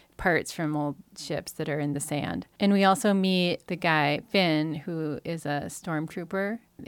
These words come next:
who defects. The dark side is now called the First Order.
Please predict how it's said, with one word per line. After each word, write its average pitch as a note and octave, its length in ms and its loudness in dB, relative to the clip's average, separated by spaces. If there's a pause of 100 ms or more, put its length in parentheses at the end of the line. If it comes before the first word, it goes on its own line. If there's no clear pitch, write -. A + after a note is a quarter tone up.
who F3+ 280 -8
defects. - 640 -2 (100)
The E3+ 140 -2
dark F#3 240 6
side F3 580 4 (100)
is E3+ 200 0
now D#3+ 240 2
called D3+ 320 -4
the - 80 -6
First E3 480 -4
Order. E3 600 0